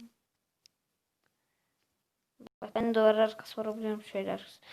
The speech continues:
Hayır. Dur, şu takımdan biraz kaçalım. Hop.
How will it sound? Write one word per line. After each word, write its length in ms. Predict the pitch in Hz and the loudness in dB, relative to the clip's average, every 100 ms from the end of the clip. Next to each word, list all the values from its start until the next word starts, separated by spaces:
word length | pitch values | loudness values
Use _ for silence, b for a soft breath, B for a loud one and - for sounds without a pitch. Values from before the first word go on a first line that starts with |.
| B - | B -2
Hayır. 200 | 277 277 - B B B B B B B - - - _ _ _ _ _ _ B B B B _ _ _ 202 208 | -2 -2 -8 B B B B B B B -18 -18 -20 _ _ _ _ _ _ B B B B _ _ _ -14 -6
Dur, 260 | 220 233 | -6 -6
şu 240 | 220 - 320 | -10 -10 6
takımdan 540 | 320 294 285 269 262 | 6 8 4 4 4
biraz 220 | 247 247 | 4 2
kaçalım. 460 | 269 262 240 240 277 _ _ _ _ _ _ 294 - _ _ _ _ _ _ _ _ _ _ _ _ _ _ _ _ _ _ _ _ _ 294 | -4 -4 -4 -4 -8 _ _ _ _ _ _ -20 -20 _ _ _ _ _ _ _ _ _ _ _ _ _ _ _ _ _ _ _ _ _ -14
Hop. 200 | 302 | -14